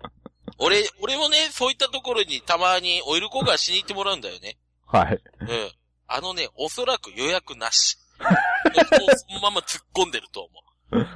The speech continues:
Speaker 2: 予約なんてものは存在しなかったんですね。
Speaker 1: 予約なんてもう基本的に存在しない。俺基本的に行くとこも予約なしで、そのままオイル交換してくれって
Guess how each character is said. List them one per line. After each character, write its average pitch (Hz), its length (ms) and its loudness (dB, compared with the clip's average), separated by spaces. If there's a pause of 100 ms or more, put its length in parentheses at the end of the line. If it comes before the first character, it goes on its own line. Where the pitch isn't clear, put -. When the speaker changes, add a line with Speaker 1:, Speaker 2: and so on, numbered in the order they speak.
(120)
Speaker 2:
予 120 180 6
約 233 260 8
な 233 140 10
ん 254 60 8
て 190 80 6
も 151 80 8
の 143 80 10
は - 60 6
存 156 160 6
在 202 120 8
し 185 60 4
な 185 120 10
か 180 80 8
っ - 60 -6
た 85 80 0
ん 80 60 -2
で - 40 -20
す - 60 -20
ね。 98 120 -4
Speaker 1:
予 180 120 0
約 226 220 -4
な 208 140 -12
ん - 20 -20
て 165 120 -10
も 117 120 -12
う - 60 -20
基 156 120 -10
本 196 180 -8
的 196 140 -14
に 160 100 -8
存 151 220 -10
在 151 160 -6
し 147 80 -8
な 131 60 -6
い。 117 100 -8
俺 311 200 2
基 285 120 -2
本 349 160 0
的 294 160 -8
に 277 120 -6
行 - 80 -6
く 254 40 -10
と 233 80 -4
こ 147 100 0
も 120 140 -8
予 165 80 0
約 220 220 -4
な 220 140 -4
し - 160 -6
で、 127 180 -2
そ 151 160 -8
の 165 100 -2
ま 147 80 -4
ま - 60 -
オ 131 100 -4
イ 156 40 -2
ル 160 100 -10
交 190 200 2
換 131 140 -2
し - 60 -2
て 135 80 -8
く 139 100 -12
れ 139 80 -4
っ 143 60 -6
て - 80 -14